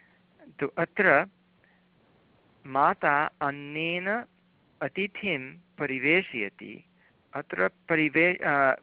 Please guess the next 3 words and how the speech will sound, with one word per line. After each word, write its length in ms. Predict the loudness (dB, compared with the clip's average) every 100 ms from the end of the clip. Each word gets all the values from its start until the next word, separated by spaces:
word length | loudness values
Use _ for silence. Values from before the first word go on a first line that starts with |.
| -12 -4
परिवेशयति 840 | 0 4 4 4 4 0 0 -6
नाम 380 | -2 0 0 2 -2 -4 _ _ _ _ _ -18 -4
व्याप्तीकरोति। 1300 | 0 0 0 _ -8 -6 -4 -4 -4 -4 -4 -8